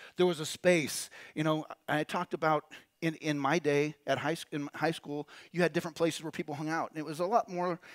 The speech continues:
in the eighties, it was a lot more like, almost like the Breakfast Club, where everybody was kinda stratified. You had your jocks and you had your stoners. You had your kinda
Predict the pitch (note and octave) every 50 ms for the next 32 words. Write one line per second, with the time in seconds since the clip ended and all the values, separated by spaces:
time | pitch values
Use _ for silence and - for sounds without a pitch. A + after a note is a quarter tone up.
0 | - - - E3 D3+ D#3+ - E3 E3+ F#3 F#3 D#3 D3+ C3+ D#3+ D#3 D3 D3 F#3 G#3
1 | G#3+ F#3 F3+ E3 E3+ - - - D3+ D#3+ E3 - - F#3 - D#3+ A#2+ - D3 -
2 | - C#3+ - - - B2 A#2 A2+ B2 A#2+ C3+ C3+ D3+ D3+ D#3+ D#3+ D#3 C3+ - -
3 | C#3+ B2+ - - - C3+ C3 C3+ C3+ - - G#2 F2+ F2 - - _ _ _ _
4 | - - - - _ F3 D3 B2 D3 C#3 - A2+ A#2 A#2 - F3+ F#3+ F3+ E3+ E3
5 | D#3 - - - D3 C#3+ C3 A2+ A#2+ B2 A#2 A2+ G#2+ - - - F#3 F3+ E3+ E3
6 | D#3+ D#3 D#3+ D3 - - - - - - - D#3 C3+ C3 C3+ B2+ A#2+ B2+ B2+ B2
7 | A#2+ - - - - - _ - F3 D#3+ D3 C#3